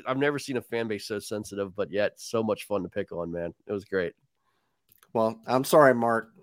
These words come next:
Speaker 2: Don't, uh, Mark Edwards, don't get mad at me for, for that
Speaker 1: <laughs>
Speaker 2: West Virginia
Speaker 1: He
Speaker 2: joke.
Speaker 1: knows his,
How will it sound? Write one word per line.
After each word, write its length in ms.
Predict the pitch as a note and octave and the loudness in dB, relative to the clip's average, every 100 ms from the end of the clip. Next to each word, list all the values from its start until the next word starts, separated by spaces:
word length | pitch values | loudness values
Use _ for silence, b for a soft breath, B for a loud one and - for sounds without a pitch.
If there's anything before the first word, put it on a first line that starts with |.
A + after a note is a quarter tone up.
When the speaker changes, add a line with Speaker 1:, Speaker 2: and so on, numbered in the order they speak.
| - | -4
Speaker 2:
Don't, 220 | A2+ A2 | -2 -2
uh, 160 | D#2 G2+ | -4 -4
Mark 320 | A2 A#2 A#2+ | -2 -2 0
Edwards, 400 | G#2+ G2+ F#2+ - | -2 -2 -6 -4
don't 180 | A#2 A2 | -4 -2
get 140 | G#2+ | -2
mad 240 | G2+ G2+ F#2+ | 0 0 -2
at 120 | E2+ | -2
me 120 | F#2+ - - | -6 -8 -6
for, 160 | G#2 F2+ - | -2 -2 4
for 160 | G#2 | 6
that 340 | G#2 G2+ - B2 | 8 6 0 2
Speaker 1:
<laughs> 20 | |
Speaker 2:
West 280 | A#2 A2+ G4 | 0 2 0
Virginia 380 | G#2 - G#3+ A2 | 0 0 0 2
Speaker 1:
He 140 | - C#4 | 4 6
Speaker 2:
joke. 100 | G#3+ | 10
Speaker 1:
knows 240 | G3+ F#3 | 10 8
his, 240 | D#3+ - | 6 2